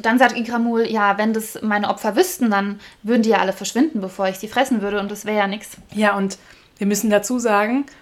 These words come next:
Speaker 2: Fuchur hört das auch mit.
Speaker 1: Ja, Fuchur
Speaker 2: Ja.
Speaker 1: hört das auch,
Speaker 2: Genau,
Speaker 1: genau.
Speaker 2: auch wenn's nicht direkt beschrieben wird.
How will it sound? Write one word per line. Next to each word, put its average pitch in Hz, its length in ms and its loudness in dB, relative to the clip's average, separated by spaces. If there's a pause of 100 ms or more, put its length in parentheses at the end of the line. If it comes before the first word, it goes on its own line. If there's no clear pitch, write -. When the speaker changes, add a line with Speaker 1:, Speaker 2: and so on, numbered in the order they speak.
(160)
Speaker 2:
Fuchur 226 760 -2
hört 202 280 -2
das 190 260 -4
auch 302 400 -2
mit. 180 320 -4
Speaker 1:
Ja, 208 240 2
Fuchur 214 160 -2
Speaker 2:
Ja. 247 240 4
Speaker 1:
hört 226 140 0
das 226 120 -8
auch, 180 240 -6
Speaker 2:
Genau, 196 300 2
Speaker 1:
genau. 202 300 -4
Speaker 2:
auch 247 160 6
wenn's 285 260 0
nicht 269 160 -2
direkt 226 300 -4
beschrieben 196 520 -6
wird. 180 240 -14